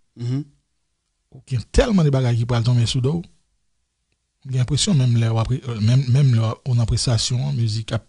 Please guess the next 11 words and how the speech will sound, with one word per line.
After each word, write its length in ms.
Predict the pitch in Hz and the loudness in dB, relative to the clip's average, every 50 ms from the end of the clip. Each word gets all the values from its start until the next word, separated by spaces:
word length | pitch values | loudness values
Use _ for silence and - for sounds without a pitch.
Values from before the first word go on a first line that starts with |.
| _ - | _ -8
w 120 | 123 110 | -8 -8
ap 80 | - - | -4 -2
pèdi, 240 | 131 127 113 104 107 | -2 -2 0 0 -2
w 60 | 104 | -2
ap 80 | 101 123 | -2 -2
rekòmanse, 520 | 113 - 123 113 117 113 110 - 170 175 - - - _ _ _ _ _ _ _ _ - | -4 -2 -2 0 0 0 0 0 -2 -4 -4 -8 -14 _ _ _ _ _ _ _ _ -6
ou 80 | 180 - | -4 -2
santi 600 | - - - 196 185 160 - - - - 220 214 | -2 0 0 2 2 2 2 0 -2 -2 -2 -2
ou 260 | 185 175 - 190 175 165 156 151 | -4 -4 -4 -4 -4 -4 -4 -6
g 160 | 147 - 214 208 | -2 -2 0 0
on 100 | 196 | 0